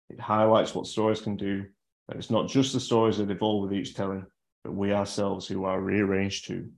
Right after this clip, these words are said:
Elsewhere, Soraya advocates for survivors of gender-based violence who are facing criminal charges related to their abuse. I'm very excited to say Soraya joins me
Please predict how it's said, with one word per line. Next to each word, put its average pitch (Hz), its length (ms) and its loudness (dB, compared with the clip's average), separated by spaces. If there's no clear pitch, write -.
Elsewhere, 135 500 8
Soraya 117 460 6
advocates 113 580 0
for 113 80 -4
survivors 104 680 0
of - 100 -12
gender-based 107 680 0
violence 101 500 -4
who 104 80 0
are 101 100 2
facing 120 480 2
criminal 127 320 0
charges 107 500 2
related 98 420 -6
to 101 100 -8
their 95 240 -4
abuse. - 460 -16
I'm 92 80 -6
very 113 140 8
excited 135 340 8
to - 40 0
say 127 200 6
Soraya 110 500 6
joins 107 320 2
me 127 300 0